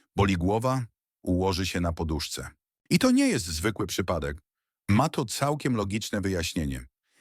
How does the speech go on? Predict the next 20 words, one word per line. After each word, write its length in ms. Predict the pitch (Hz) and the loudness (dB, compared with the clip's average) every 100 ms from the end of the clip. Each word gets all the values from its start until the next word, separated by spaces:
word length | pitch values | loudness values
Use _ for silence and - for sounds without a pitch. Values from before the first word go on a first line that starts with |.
| _ - | _ -2
Każdy 480 | - 151 180 160 | 2 2 2 0
proces 540 | 147 - 127 - 87 78 | -2 0 0 0 -4 -4
zapalny 680 | 69 92 82 104 113 120 110 | -2 -2 0 0 0 0 0
w 60 | |
organizmie 560 | 101 92 87 95 87 90 | -2 0 0 0 -2 -4
towarzyszy 760 | - 90 82 92 92 98 95 90 | -2 0 0 0 -2 0 -2 -2
lokalnemu 760 | - 85 87 92 87 90 104 117 | 0 2 2 0 0 0 0 0
podwyższeniu 680 | 104 95 82 78 - 95 92 | -2 -4 -2 -4 -2 -2 -2
temperatury. 680 | 90 80 76 76 71 65 67 _ _ _ _ | -2 -2 -2 -4 -6 -10 -12 _ _ _ _
A 120 | 92 | -2
koty, 360 | 90 165 - 135 | 2 0 2 0
jak 200 | 92 85 | 0 0
wiemy, 360 | 107 95 80 | 0 0 -2
to 140 | 78 85 | -2 -2
żywe 280 | 90 87 | 0 -2
termowizory. 720 | 80 80 76 73 71 69 65 65 _ _ _ _ _ - | -2 -2 -2 -4 -4 -6 -6 -14 _ _ _ _ _ 4
Instynktownie 720 | 123 123 - 113 175 185 175 | 4 4 2 0 0 0 0
szukają 420 | - 113 110 98 | -2 -2 -2 0
najcieplejszego 720 | 85 90 92 92 87 78 110 107 | 0 0 0 -2 -4 -2 -2 0
miejsca 520 | 90 71 - 76 | 0 -2 -4 -4